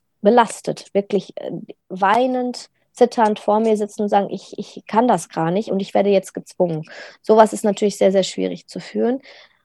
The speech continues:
Andersrum freue ich mich dann als Kinderärztin, dass sie dann trotzdem den Weg zu mir finden und sagen, „Wenn's eine machen soll, dann bitte sie.“ Oder dass sie sagen, „Lassen Sie uns noch mal, was halten Sie davon? Mir ist Ihre Meinung wichtig.“ Das ist aber noch mal sehr, sehr schwierig in der Beratung.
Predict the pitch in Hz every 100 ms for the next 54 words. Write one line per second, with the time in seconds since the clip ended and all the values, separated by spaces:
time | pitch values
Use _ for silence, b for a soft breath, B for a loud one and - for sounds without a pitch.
0 | - 202 208 - 214 - 190 - 220 226
1 | - 190 190 202 - 214 208 139 185 202
2 | - 196 190 190 190 190 - 208 - 196
3 | 190 190 202 202 - 180 196 220 220 202
4 | 190 190 185 196 202 202 202 202 196 196
5 | 190 180 185 - 170 170 208 269 285 180
6 | 180 180 180 180 - 196 190 190 196 202
7 | 202 196 190 190 190 196 196 190 214 240
8 | 247 233 233 226 233 226 226 190 220 240
9 | 214 190 185 175 180 170 175 - 139 -
10 | _ _ _ _ - 196 214 233 220 208
11 | 202 208 202 - 190 208 202 202 - 196
12 | 202 185 180 175 175 170 185 185 240 233